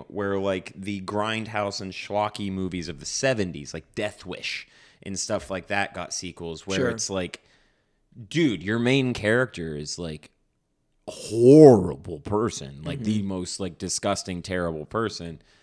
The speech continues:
Speaker 1: and now they're the main character of this franchise, and they're, like, the guy you're rooting for.
Speaker 2: If
Speaker 1: Uh,
Speaker 2: only it was like that.
Speaker 1: If only it was like that. Uh, that's what I think they were going for.
Speaker 2: Yeah.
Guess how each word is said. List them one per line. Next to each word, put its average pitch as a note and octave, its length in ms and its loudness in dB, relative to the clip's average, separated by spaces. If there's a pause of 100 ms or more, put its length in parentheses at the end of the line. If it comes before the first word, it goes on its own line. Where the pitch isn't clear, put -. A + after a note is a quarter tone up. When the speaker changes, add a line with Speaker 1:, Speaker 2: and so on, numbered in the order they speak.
(120)
Speaker 1:
and F2 460 -10
now F2 260 -6
they're E2+ 160 -8
the E2+ 80 -10
main D#2+ 240 -14
character D#2+ 680 -16
of D2+ 360 -10
this D2 240 -12
franchise, D#2 580 -8
and D#2 140 -16
they're, D2+ 160 -12
like, D2 320 -12
the E2+ 80 -14
guy D2 180 -8
you're C2+ 160 -12
rooting F2 380 -4
for. C#2+ 340 -10 (320)
Speaker 2:
If D#3+ 160 -4
Speaker 1:
Uh, - 80 4
Speaker 2:
only F#3 360 6
it - 100 -4
was G#2 160 -6
like C2 220 -10
that. - 340 -10 (260)
Speaker 1:
If A#2+ 140 -4
only E3+ 240 -4
it A#2+ 80 -4
was G#2 100 -4
like G2 140 -2
that. F2 180 -8 (380)
Uh, A#2 340 6 (260)
that's D3+ 380 -4
what F3+ 120 -2
I C3+ 100 0
think B2+ 280 -8
they A#2 120 -6
were F#2 160 -8
going A#2 720 0
for. G#3+ 600 2 (120)
Speaker 2:
Yeah. C2 380 -12